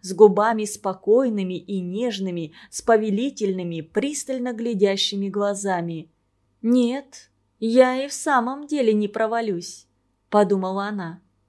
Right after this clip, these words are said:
А на сцену уже выкатили рояль, подняли блестящую крышку, и в ней, будто на черном зеркале, заиграли огоньки люстры. Мира побледнела и посмотрела на Гулю, как утопающая.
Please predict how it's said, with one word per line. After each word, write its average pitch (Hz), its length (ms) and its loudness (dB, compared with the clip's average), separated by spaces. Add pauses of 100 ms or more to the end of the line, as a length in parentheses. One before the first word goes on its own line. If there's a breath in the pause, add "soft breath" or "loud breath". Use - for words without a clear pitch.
(680 soft breath)
А 220 140 4
на 233 160 0
сцену 339 400 -4
уже 269 260 2
выкатили 226 560 0
рояль, 190 640 -4 (280)
подняли 214 460 2
блестящую 175 760 -2
крышку, 220 640 -4 (180 loud breath)
и 220 140 4
в 202 80 2
ней, 254 320 0
будто 220 380 -4
на 214 160 -6
черном 285 540 -6
зеркале, 208 760 0
заиграли 190 840 -4 (100)
огоньки 185 560 -6
люстры. 175 640 -6 (380)
Мира 208 380 4
побледнела 208 800 -4 (220 loud breath)
и 240 100 -2
посмотрела 233 600 2
на 202 200 -2
Гулю, 247 360 -2
как 226 220 -4
утопающая. 185 1000 -4